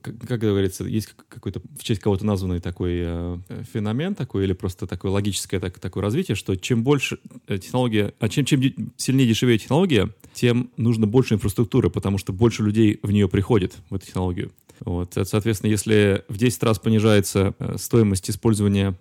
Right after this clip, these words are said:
биама, то в десять раз увеличивается количество пользователей. Не нужно меньше,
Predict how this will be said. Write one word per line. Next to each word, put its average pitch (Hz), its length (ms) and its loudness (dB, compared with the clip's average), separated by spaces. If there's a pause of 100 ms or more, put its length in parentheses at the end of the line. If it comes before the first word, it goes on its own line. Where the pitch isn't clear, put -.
биама, 113 680 2
то 95 560 4
в 110 120 -6
десять 123 240 4
раз 123 140 2
увеличивается 110 460 0
количество 104 320 2
пользователей. 98 520 0 (320)
Не 139 200 6
нужно 143 320 6
меньше, 104 500 2